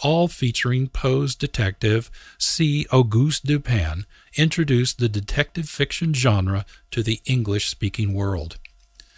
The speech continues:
Wilkie Collins, a protege of Charles Dickens, introduced now familiar detective narrative elements like the red herring,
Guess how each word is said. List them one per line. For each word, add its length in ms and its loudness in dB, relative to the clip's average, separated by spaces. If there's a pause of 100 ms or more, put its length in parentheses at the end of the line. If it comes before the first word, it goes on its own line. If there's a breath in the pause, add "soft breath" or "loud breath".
(120)
Wilkie 320 4
Collins, 540 2
a 60 2
protege 600 4
of 140 0
Charles 400 2
Dickens, 460 0
introduced 680 0
now 360 2
familiar 500 2
detective 560 -2
narrative 480 2
elements 540 -2
like 320 -4
the 100 2
red 300 2
herring, 500 2